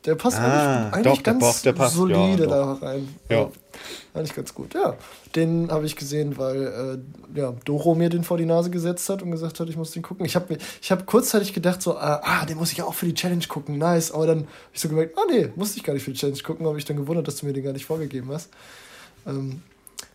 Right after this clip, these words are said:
Speaker 1: den fand ich auch überraschend gut. So, das ist ein sehr, also ist halt ein Ryan Reynolds-Film. Das merkt man, der Humor ist halt auch Ryan Reynolds.
Speaker 2: Mhm.
Speaker 1: Ich hab halt das Glück, dass ich noch nicht alle Ryan Reynolds-Filme gesehen habe, sondern nur Deadpool eins und zwei, glaub ich. Und ansonsten
Speaker 2: Mhm.
Speaker 1: echt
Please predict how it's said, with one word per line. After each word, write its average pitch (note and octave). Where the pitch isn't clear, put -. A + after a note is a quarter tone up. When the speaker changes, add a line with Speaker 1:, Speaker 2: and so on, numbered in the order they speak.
Speaker 1:
den E3
fand G#3
ich -
auch C4
überraschend G#3+
gut. G4
So, D3+
das D#3+
ist E3
ein D#3
sehr, D#3+
also D3+
ist D3
halt D3+
ein D3
Ryan C3+
Reynolds-Film. G#3
Das C3+
merkt C#3
man, D#3+
der C#3
Humor C#3
ist D#3+
halt D3
auch C3
Ryan C3
Reynolds. C3
Speaker 2:
Mhm. C#3
Speaker 1:
Ich -
hab D#3
halt D3+
das C#3+
Glück, F#3
dass D#3+
ich D3
noch E3+
nicht F3
alle E3
Ryan D3+
Reynolds-Filme D3+
gesehen C#3
habe, C#3+
sondern C#3
nur C#3+
Deadpool C#3+
eins C3+
und C#3
zwei, C#3+
glaub G3
ich. C4
Und C3
ansonsten B2
Speaker 2:
Mhm. B2+
Speaker 1:
echt -